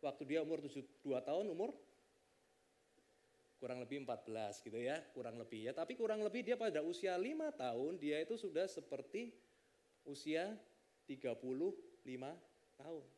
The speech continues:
Memang masih kecil, masih pendek, tapi sudah mulai keriput, sudah ada begitu ya, matanya sudah mulai plus. Dan pada usia sembilan tahun dia sudah seperti usia itu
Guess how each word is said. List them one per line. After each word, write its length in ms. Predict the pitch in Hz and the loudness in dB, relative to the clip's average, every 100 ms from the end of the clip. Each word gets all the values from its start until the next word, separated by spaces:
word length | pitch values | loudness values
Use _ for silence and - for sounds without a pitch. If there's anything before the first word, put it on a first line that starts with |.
| _ _ _ _ _ _ _ - | _ _ _ _ _ _ _ -18
Memang 240 | 101 131 | -10 -6
masih 160 | 165 160 | -6 -4
kecil, 240 | 160 - | -4 -2
masih 240 | 165 147 151 | -2 -2 -4
pendek, 400 | 160 170 156 160 | -4 0 2 2
tapi 240 | 131 143 | 0 -2
sudah 320 | 143 160 165 | -4 -2 0
mulai 480 | 165 156 156 151 151 147 | 0 0 0 2 2 0
keriput, 480 | 156 165 165 160 160 | -2 -4 0 -2 0
sudah 320 | 147 131 127 | -2 0 2
ada 400 | 156 135 143 147 135 | 0 2 4 4 2
begitu 240 | 123 131 | -4 -2
ya, 80 | 143 | -2
matanya 480 | 147 143 143 151 156 | -2 -4 -2 -2 -2
sudah 160 | 139 | 0
mulai 320 | 131 143 151 156 | 0 2 0 0
plus. 560 | 165 156 - - - - _ _ _ _ _ _ _ _ _ _ _ _ _ _ _ _ _ _ _ _ _ _ _ _ _ _ _ | 0 -2 -4 -10 -14 -18 _ _ _ _ _ _ _ _ _ _ _ _ _ _ _ _ _ _ _ _ _ _ _ _ _ _ _
Dan 160 | - 139 | -6 -2
pada 640 | 147 139 143 139 135 135 156 | 0 2 4 4 2 0 -4
usia 240 | 156 196 | -2 2
sembilan 480 | 196 160 143 139 143 | 2 0 0 0 0
tahun 320 | 147 160 170 | 2 4 2
dia 80 | 139 | 0
sudah 320 | 151 135 123 | -2 -4 -4
seperti 640 | 113 - - 127 - 151 151 127 | -4 -6 -6 -8 -4 -2 -2 -4
usia 480 | 120 - 131 131 127 | -8 -4 -2 0 0
itu 560 | 127 127 143 139 139 | -2 -2 0 2 0